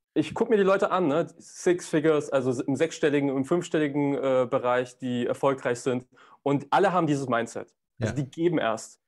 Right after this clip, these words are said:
Speaker 2: Ja.
Speaker 1: Ich hab einen Harris, Harris Rice interviewt, der
Speaker 2: Ja.
Speaker 1: bei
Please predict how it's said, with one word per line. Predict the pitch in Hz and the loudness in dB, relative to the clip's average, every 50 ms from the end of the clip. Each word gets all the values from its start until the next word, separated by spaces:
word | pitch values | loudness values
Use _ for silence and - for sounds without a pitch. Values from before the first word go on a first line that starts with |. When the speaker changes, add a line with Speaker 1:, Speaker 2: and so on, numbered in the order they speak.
| _ - - | _ -8 -4
Speaker 2:
Ja. | 104 | -2
Speaker 1:
Ich | 98 - | -2 0
hab | 165 | 0
einen | 165 160 139 | 0 0 0
Harris, | 160 165 175 165 165 - - _ - | 2 2 2 2 0 -4 -14 _ -8
Harris | - - 160 170 175 170 - 143 | -2 0 2 2 2 2 2 0
Rice | 135 139 165 196 - | 0 2 0 0 -2
interviewt, | 233 196 - 208 196 185 208 220 233 240 233 - - | -2 -2 -2 -2 -2 0 0 -2 -2 -2 -6 -6 -2
der | - 143 143 | 0 2 4
Speaker 2:
Ja. | 143 139 139 | 4 2 2
Speaker 1:
bei | 131 143 135 135 135 131 131 131 | 2 2 2 2 2 2 2 0